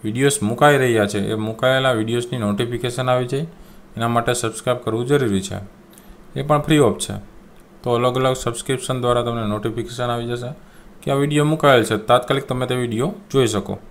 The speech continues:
બરાબર, અલગ અલગ વીડિયોઝ છે, જોતા રહેજો.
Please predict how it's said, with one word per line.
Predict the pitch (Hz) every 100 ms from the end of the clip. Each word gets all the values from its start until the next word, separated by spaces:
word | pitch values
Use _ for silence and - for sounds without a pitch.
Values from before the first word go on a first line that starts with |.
| -
બરાબર, | 117 147 196 - - - - - -
અલગ | 139 160
અલગ | 175 160
વીડિયોઝ | 147 156 160
છે, | 160 151
જોતા | 117 120 143
રહેજો. | 147 175